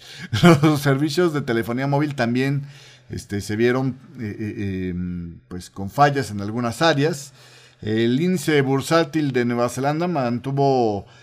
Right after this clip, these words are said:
su nivel más bajo en dos semanas, eh, manteniéndose con cautela antes de la publicación, pues, entre otras cosas, de la inflación allá en Estados Unidos el día de hoy.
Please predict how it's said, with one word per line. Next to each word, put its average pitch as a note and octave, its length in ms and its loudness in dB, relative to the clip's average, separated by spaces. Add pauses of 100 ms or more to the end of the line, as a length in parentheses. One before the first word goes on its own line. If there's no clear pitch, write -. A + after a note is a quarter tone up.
(240)
su - 160 -4
nivel C3 260 2
más C#3 160 0
bajo D3 260 2
en B2+ 100 0
dos C#3 140 0
semanas, C#3+ 680 0
eh, G2+ 240 -4
manteniéndose G#2 640 -6
con G#2 160 -8
cautela A#2+ 680 -2
antes C#3+ 440 -2
de A2+ 80 -4
la G#2+ 120 -4
publicación, A2+ 680 -6
pues, - 280 -12 (200)
entre A#2 220 -6
otras D3 260 -8
cosas, C#3+ 560 -6
de A2 380 -4
la A2+ 140 -4
inflación G#2 420 -6
allá A2 380 -6 (100)
en C3 240 -2
Estados A#2 480 -4
Unidos A2+ 440 -4
el A2 180 -6
día A2+ 340 -4
de G#2+ 300 -10
hoy. A2 520 -10